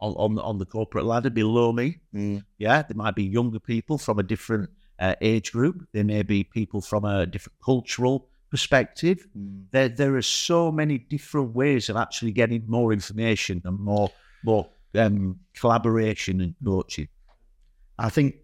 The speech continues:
Speaker 2: I think we've given people enough to go out there, Spence.
Speaker 1: Yeah.
Speaker 2: I think we, I think from a, from that coachability paradox, there's,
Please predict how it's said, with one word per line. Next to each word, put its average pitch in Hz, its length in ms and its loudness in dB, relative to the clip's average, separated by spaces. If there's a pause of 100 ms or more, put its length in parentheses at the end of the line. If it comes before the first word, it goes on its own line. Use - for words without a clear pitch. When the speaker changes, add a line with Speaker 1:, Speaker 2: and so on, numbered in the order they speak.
(140)
Speaker 2:
I 104 60 -6
think 156 240 2
we've 170 140 0
given 175 280 2
people 160 380 2
enough 131 760 0 (440)
to - 100 -4
go 117 260 2
out 107 140 -2
there, 95 160 -2
Spence. - 500 -2 (160)
Speaker 1:
Yeah. 277 200 -18 (400)
Speaker 2:
I - 80 -4
think 120 220 0
we, 117 180 0
I 110 80 -4
think 113 260 0 (220)
from 131 180 4
a, 139 100 0 (180)
from 117 180 0
that - 260 -4
coachability 110 560 -2
paradox, 104 640 -2 (1120)
there's, 95 240 2